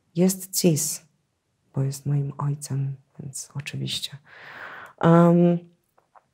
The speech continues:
i istnieją tacy mężczyźni. Ja jestem jednym z nich.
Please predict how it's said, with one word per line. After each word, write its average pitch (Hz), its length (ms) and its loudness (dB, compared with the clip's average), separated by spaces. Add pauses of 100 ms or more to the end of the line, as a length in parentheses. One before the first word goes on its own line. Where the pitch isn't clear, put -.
(800)
i 190 80 4
istnieją 214 320 4
tacy 226 240 0
mężczyźni. 226 560 2 (200)
Ja 190 180 8
jestem 226 280 4
jednym 180 320 4
z - 80 -6
nich. - 300 -8